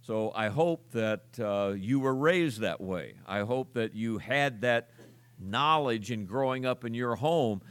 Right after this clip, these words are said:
that, uh, you respected your parents, you listened to what they said, and you learned from them, and God was pleased with that. I think there are two critical things these days that children desperately need,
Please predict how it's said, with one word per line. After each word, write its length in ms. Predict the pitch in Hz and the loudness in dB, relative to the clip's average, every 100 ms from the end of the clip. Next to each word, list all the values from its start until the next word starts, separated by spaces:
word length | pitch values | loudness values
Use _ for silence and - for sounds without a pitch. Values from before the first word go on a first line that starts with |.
| - - - | -20 -20 -12
that, 420 | 95 117 117 - | -2 0 0 0
uh, 140 | 127 110 | 0 0
you 240 | 113 127 | 0 -2
respected 680 | 117 110 - 143 143 139 120 | -2 -4 -2 -2 -2 -6 -6
your 120 | 127 | -8
parents, 520 | 127 131 131 131 127 | -4 -4 -4 -6 -8
you 80 | 117 | -8
listened 380 | 113 135 131 127 | -6 -6 -6 -8
to 60 | |
what 260 | 113 120 120 | -4 -4 -2
they 120 | 117 | -4
said, 440 | 113 139 127 123 104 - - - | -4 -2 0 0 -4 -20 -20 -8
and 180 | 117 117 | -6 -2
you 140 | 127 | -2
learned 480 | 117 127 156 160 131 | -2 2 2 2 -2
from 300 | 139 123 113 | -4 -4 -2
them, 320 | 110 110 110 - - - | -2 -2 -4 -12 -18 -8
and 200 | 127 107 | -6 -2
God 280 | 139 139 135 | 0 0 -2
was 220 | 127 117 | -6 -10
pleased 480 | - 139 123 95 - | -10 -6 -6 -6 -8
with 200 | 80 - | -12 -10
that. 240 | 69 - - - - - _ - - - - - - | -14 -14 -20 -20 -20 -20 _ -20 -20 -20 -20 -20 -6
I 140 | 135 | -2
think 220 | 202 180 143 | 0 -2 0
there 100 | 117 | 0
are 80 | |
two 280 | 104 - 165 | 0 0 0
critical 540 | - - 143 139 127 110 | 0 0 0 0 0 -2
things 640 | - 117 101 87 87 82 | 0 0 0 -2 -6 -6
these 360 | 98 117 107 | -2 -2 -2
days 580 | 85 107 95 85 82 80 - - - - | -2 0 2 0 -4 -8 -20 -20 -20 -20
that 380 | 87 107 107 - | -6 -2 -2 -2
children 760 | - 151 147 135 123 110 95 - | -4 0 2 2 0 0 -2 -6
desperately 720 | - 139 143 - 143 - 131 120 | 0 0 0 -4 -6 -4 -2 -2
need, 680 | 110 117 120 95 85 78 | 0 2 2 0 -2 -6